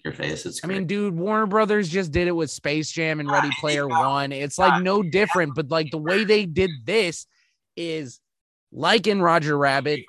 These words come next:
Speaker 2: instead of just shoving all of one I P from one studio, they were able to pull around and get a, and get things that genuinely surprised you as you were watching.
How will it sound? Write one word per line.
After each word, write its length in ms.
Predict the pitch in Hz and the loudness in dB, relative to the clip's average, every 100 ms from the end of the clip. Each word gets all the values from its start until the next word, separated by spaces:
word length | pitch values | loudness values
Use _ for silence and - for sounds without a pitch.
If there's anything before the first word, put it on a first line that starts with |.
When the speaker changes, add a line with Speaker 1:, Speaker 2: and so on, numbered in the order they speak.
| 170 | -8
Speaker 2:
instead 320 | 165 - 214 | -4 2 2
of 80 | 185 | 4
just 180 | 196 - | 2 2
shoving 460 | - 196 196 180 | 6 6 6 2
all 380 | 160 170 190 196 | -2 0 2 0
of 100 | 156 139 | -4 -6
one 260 | 151 180 185 | -4 -2 -2
I 220 | 143 165 | -2 -2
P 260 | 135 143 160 | -2 -4 -2
from 160 | 156 147 | -6 -4
one 180 | 151 139 | -6 -6
studio, 400 | - 143 139 143 | -8 -4 -2 0
they 140 | 160 | 2
were 120 | 180 | 2
able 220 | 170 190 220 | 2 2 0
to 80 | |
pull 380 | 220 - 285 330 | 0 0 -4 -2
around 440 | 320 349 381 311 196 | 2 4 6 4 2
and 80 | |
get 140 | 175 233 | 0 0
a, 100 | - | 0
and 180 | 220 233 | -4 -4
get 160 | 262 269 _ | -6 -6 _
things 280 | 285 269 226 | -2 -2 2
that 200 | 277 214 | 2 2
genuinely 640 | 156 247 311 302 269 254 | 0 0 0 -8 -8 -8
surprised 560 | 233 214 240 247 254 190 | -10 0 2 2 0 -2
you 160 | 185 | -4
as 100 | 160 | -4
you 80 | 160 | -2
were 100 | 151 | -4
watching. 600 | 139 127 113 - 98 92 | -2 -2 -4 -12 -20 -20